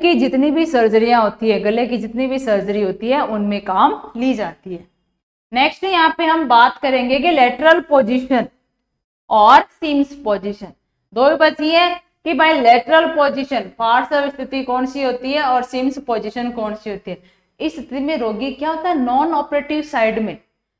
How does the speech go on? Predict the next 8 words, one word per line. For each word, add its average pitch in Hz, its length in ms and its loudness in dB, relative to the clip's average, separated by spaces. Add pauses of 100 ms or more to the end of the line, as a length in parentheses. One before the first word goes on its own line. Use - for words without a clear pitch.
(160)
भाई 269 120 8
जिस 320 280 -4
side 247 440 2
का 302 120 6
operation 262 580 2
करना 254 260 2
होता 208 360 0
है 214 440 2